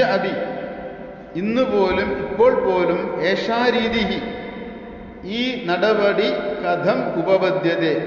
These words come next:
എങ്ങനെ ഉപപാദിക്കപ്പെടുന്നു, എങ്ങനെ എപ്രകാരം ചേരുന്നു എന്നുള്ളതാണ്.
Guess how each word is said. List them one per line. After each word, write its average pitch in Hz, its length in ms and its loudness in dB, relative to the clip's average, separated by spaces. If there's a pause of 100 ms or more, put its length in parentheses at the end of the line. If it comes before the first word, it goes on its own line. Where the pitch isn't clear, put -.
എങ്ങനെ 180 300 -2
ഉപപാദിക്കപ്പെടുന്നു, 165 1000 0
എങ്ങനെ 180 220 -2 (140)
എപ്രകാരം 185 500 2 (140)
ചേരുന്നു 165 460 2 (600)
എന്നുള്ളതാണ്. 135 520 -4